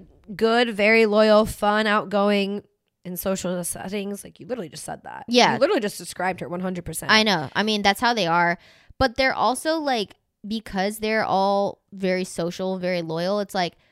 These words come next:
Speaker 2: they're gonna be selective with, like, who they give their time to, like I was saying. Like,
Speaker 1: Oh, so, like, they're, like, they,
Speaker 2: their time
Speaker 1: if
Speaker 2: is
Speaker 1: they fuck with
Speaker 2: money.
Speaker 1: you, they fuck with you.
Speaker 2: Yeah, like, and,
Speaker 1: I
Speaker 2: and
Speaker 1: respect
Speaker 2: that means
Speaker 1: that.
Speaker 2: a lot to them for you to, like, have their time.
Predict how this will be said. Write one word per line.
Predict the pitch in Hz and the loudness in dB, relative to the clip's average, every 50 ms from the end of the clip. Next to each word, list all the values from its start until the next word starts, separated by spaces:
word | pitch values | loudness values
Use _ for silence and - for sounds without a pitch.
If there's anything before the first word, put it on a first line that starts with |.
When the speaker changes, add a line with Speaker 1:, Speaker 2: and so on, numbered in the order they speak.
| _ _ _ | _ _ _
Speaker 2:
they're | 185 185 | -10 -8
gonna | 190 208 214 | -8 -6 -6
be | 226 220 | -6 -6
selective | - - 196 170 170 175 - _ 170 156 139 117 - | -6 -8 -8 -6 -6 -8 -8 _ -8 -8 -8 -8 -10
with, | 131 - - | -10 -8 -6
like, | 143 156 - - | -8 -8 -8 -10
who | - - 196 | -10 -8 -6
they | 165 160 147 | -6 -6 -8
give | - 120 - | -8 -10 -12
their | - 90 - | -12 -14 -12
time | - - 78 92 - | -12 -12 -12 -12 -14
to, | - - - 64 | -14 -16 -16 -12
like | - - - - | -12 -12 -12 -10
I | 98 | -10
was | 147 175 | -10 -10
saying. | - - 131 - - | -10 -10 -10 -4 -2
Like, | 226 269 | 0 0
Speaker 1:
Oh, | 240 226 | 0 0
so, | 220 - - 254 233 | -2 -2 -2 -2 0
like, | 220 202 202 - - | -2 -2 -4 -4 -2
they're, | 240 247 262 254 - 196 | 0 0 0 0 0 -2
like, | 208 190 175 | -4 -4 -6
they, | 185 202 208 | -6 -2 2
Speaker 2:
their | 233 247 269 269 | 2 4 2 2
time | - - 247 233 247 262 | 0 0 0 0 0 0
Speaker 1:
if | 254 226 | -2 4
Speaker 2:
is | 220 | 6
Speaker 1:
they | 285 330 | 6 6
fuck | - 285 269 | 8 6 4
with | 247 277 302 | 4 2 -2
Speaker 2:
money. | 302 | -2
Speaker 1:
you, | 277 294 | -4 -4
they | 220 208 208 214 226 226 226 220 | -2 0 2 2 2 2 0 -2
fuck | - 190 185 - | -2 -4 -6 -6
with | 170 - | -12 -14
you. | - 226 | -4 0
Speaker 2:
Yeah, | 233 220 185 151 120 | 2 2 4 2 0
like, | 170 175 185 180 180 180 - _ - | 0 0 -2 -2 -2 -4 -8 _ -8
and, | - 214 208 202 190 - | -6 -4 -4 -6 -6 -4
Speaker 1:
I | - 214 247 | -4 -2 0
Speaker 2:
and | 220 220 226 220 | 0 0 -2 0
Speaker 1:
respect | 208 196 214 - - | 0 0 0 0 4
Speaker 2:
that | - 214 202 175 | 4 4 4 4
means | 214 220 214 214 | 0 -4 -6 -4
Speaker 1:
that. | - 170 | -6 -6
Speaker 2:
a | |
lot | 160 165 160 151 - - | -2 -2 -2 -2 -2 -4
to | - 185 | -10 -12
them | 165 147 139 110 104 90 190 _ _ _ _ | -10 -10 -10 -10 -14 -18 -20 _ _ _ _
for | - 190 180 180 170 - - | -8 -6 -6 -6 -10 -14 -12
you | 185 185 170 | -10 -10 -10
to, | - - 175 | -10 -10 -10
like, | 165 - - | -10 -10 -8
have | - 175 160 156 - | -8 -8 -8 -8 -10
their | - 78 | -12 -14
time. | - - - 69 62 - - - | -12 -14 -14 -14 -14 -16 -20 -20